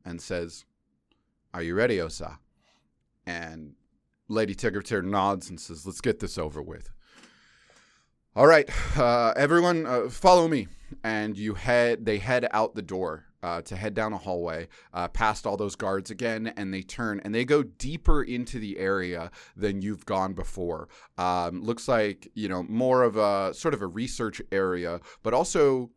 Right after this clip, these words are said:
harder to get to. You'd have to get past all those guards. You'd have to go through a couple more, uh, sections of hallway down here, and they get to a door, a big, giant steel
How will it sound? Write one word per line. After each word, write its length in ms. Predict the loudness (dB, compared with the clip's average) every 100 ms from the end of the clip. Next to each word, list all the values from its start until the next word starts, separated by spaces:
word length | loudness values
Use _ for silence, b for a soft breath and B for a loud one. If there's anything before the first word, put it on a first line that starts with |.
| _ _
harder 360 | 0 4 4 4
to 120 | -4
get 240 | -2 0 0
to. 120 | -6
You'd 160 | -10 -6
have 140 | -6
to 80 | -6
get 240 | -4 -4 -2
past 300 | -2 -2 -2
all 100 | -2
those 200 | -2 -4
guards. 420 | -4 -2 -2 -6
You'd 80 | -10
have 100 | -10
to 60 | -10
go 380 | -6 -2 -2 -2
through 360 | -4 -4 -2 -2
a 80 |
couple 360 | -4 -4 -2 -2
more, 420 | -2 -4 -2 -4 b b b
uh, 160 | -4 -4
sections 440 | -2 -6 -6 -8 -8
of 80 |
hallway 440 | -6 -2 0 0 -2
down 260 | -4 -6
here, 360 | -8 -10 -8 -8 b b -20 -4
and 320 | -2 -2 -2
they 160 | -6 -4
get 240 | -2 -4
to 180 | -4 -4
a 40 |
door, 480 | -4 -6 -6 -4 -6 -10
a 100 | -12
big, 540 | -4 0 0 -2 -6 -14
giant 560 | -10 0 0 0 -4 -8
steel 800 | -10 -10 -8 -8 -4 -2 -4 -6